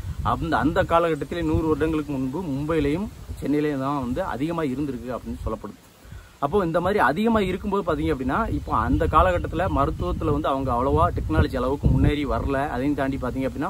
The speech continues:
மருந்துகளும் கண்டுபிடிக்கப்படல. அப்ப அந்த கண்டுபிடிக்கப்படாத நேரத்துல பாத்தீங்கன்னா, முதல் கட்டத்திலே பாத்தீங்கன்னா, ஆயிரத்துல இருந்து ஒரு ரெண்டாயிரம் பேர் தான் வந்து இந்தியாவுல இறந்திருக்காங்க. அப்ப இரண்டாம் கட்டம் போகும்போது பாத்தீங்கன்னா, யாருக்கு முக்கியமா பரவுச்சு அப்படின்னா, இருபதுல இருந்து நாற்பது வயசுக்கு உள்ளவங்களை மட்டும்தான் வந்து அது வந்து அதிகமா தாக்குச்சு அப்படின்னு சொல்றாங்க.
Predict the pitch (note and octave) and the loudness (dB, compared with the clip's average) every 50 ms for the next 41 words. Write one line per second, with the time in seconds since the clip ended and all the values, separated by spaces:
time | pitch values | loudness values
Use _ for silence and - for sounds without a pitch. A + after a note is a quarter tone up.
0 | G3+ - - C3 D#3+ F3+ E3+ D#3+ F3 F#3 D#3+ C#3+ C3+ C#3+ D#3 D3 D3 C#3+ D3+ C3+ | -2 -2 -2 0 0 0 -2 -2 -4 -4 -4 -2 -2 -2 -2 -2 -4 -4 -4 -4
1 | - G#2+ G#2+ A#2 A#2 - - - - - - - - - - - - - - C3+ | -4 -4 -4 -4 -4 -6 -10 -14 -16 -16 -18 -18 -18 -18 -18 -18 -10 -6 -2 2
2 | D3 D3+ D3 C3+ C3 C#3 C#3+ E3+ F#3+ G#3+ F#3+ G3+ G3 E3+ - F3 - E3 D#3 D#3+ | 2 2 2 2 2 0 0 2 2 0 0 -2 -4 -4 -4 -4 0 2 4 4
3 | F3 F#3+ F#3+ D#3+ D3 D#3+ E3+ E3 F3+ F3 D3+ - C3+ C3 C#3 D#3+ F3+ E3 D3 D3+ | 4 4 4 2 2 0 0 0 -2 -2 0 0 0 0 0 -2 0 0 0 0
4 | F3 G#3 G#3 - G3+ F3+ E3 - D#3 F3+ F#3+ F#3 E3+ D#3+ D3 D#3+ E3 F#3 F3+ C#3 | 0 0 0 0 -2 -2 -2 -2 -2 -2 0 0 0 0 0 0 0 4 6 6
5 | C3+ D#3 F3 F3 F3 D#3+ D#3+ C3+ - D#3 D3 D3 D3+ E3+ F#3 E3+ D#3+ D#3 F3 D#3 | 6 6 4 2 0 -2 -4 -4 -2 0 2 2 2 0 0 -2 -2 0 0 0
6 | D#3 D#3 D#3 C#3 C#3+ C#3 C#3+ D3+ C#3+ C3+ C#3 D#3+ D#3 C3 B2+ C#3 C#3 C3+ C#3 D3 | 0 0 0 0 0 0 0 0 0 0 -2 -2 -2 -2 0 2 2 2 2 0
7 | C3 A#2+ A#2+ C#3 C#3 B2+ - A2+ G#2+ G#2+ - - - - - - A2+ A#2 G#2 A#2 | 0 -2 -2 -2 -2 -4 -4 -6 -6 -8 -10 -12 -16 -16 -14 -12 -10 -8 -6 -4
8 | B2 D3+ F3+ G3 G#3+ G#3 F#3 E3 D3+ C#3+ E3+ D3+ B2+ C#3+ D3+ D3+ D#3+ D3+ D3 D#3 | -4 -2 0 0 0 0 0 -2 -4 -4 -4 -4 -2 -2 -2 -2 0 0 0 0
9 | D3+ C3+ B2+ A#2 C3 B2+ A#2+ A#2 C#3+ A3+ - - - - - - - - B2+ B2 | 0 0 -2 -4 -4 -4 -4 -4 -6 -6 -8 -14 -20 -20 -20 -20 -10 -4 0 4
10 | - C#3 E3 G#3 A#3 A#3+ G#3 G3+ E3+ D3+ C#3 - F#3+ G3 F#3+ F3 D#3+ D3 D3+ E3 | 6 8 8 8 6 4 0 -4 -4 -4 -2 -2 -2 0 0 0 2 2 2 2
11 | D#3+ C#3 D#3+ C#3+ C3 C#3+ D#3+ F3 D#3+ C#3 D#3 F3 A3+ A#3+ A#3 G3 F3 E3 E3 E3+ | 0 0 -2 -4 -2 -2 -4 -4 -4 -4 -2 0 2 2 2 2 2 0 -2 -2
12 | F3+ G3 D3+ C#3 D3 E3 E3 F3 F3+ F3 D#3+ D3 D3 D#3 D3+ - D3+ - C#3+ C3+ | -2 2 4 4 4 4 2 0 -2 0 2 2 2 2 0 -2 -6 -4 0 0
13 | C#3 C#3 C3+ C3 C3 A#2 A#2 A#2+ B2 D3+ D3+ F3 E3 C3+ B2 B2 C3 D3+ B2+ A2+ | 2 0 0 -2 -2 -2 -4 -4 -4 -4 -2 -2 0 0 -2 -2 -2 -2 -2 -4
14 | A#2 A#2+ C3 D3 B2 G#2+ A#2+ C#3+ D#3 D#3 D#3 D3+ - C3 A#2 A2+ B2 G#2+ - B2 | -4 -4 -4 -2 -4 -2 -2 -2 -2 -2 -2 -2 -4 -4 -6 -6 -6 -8 -8 -8
15 | A2 A#2 A#2 - G2+ F#2+ G#2 G2+ G2 | -8 -8 -10 -10 -10 -10 -10 -10 -12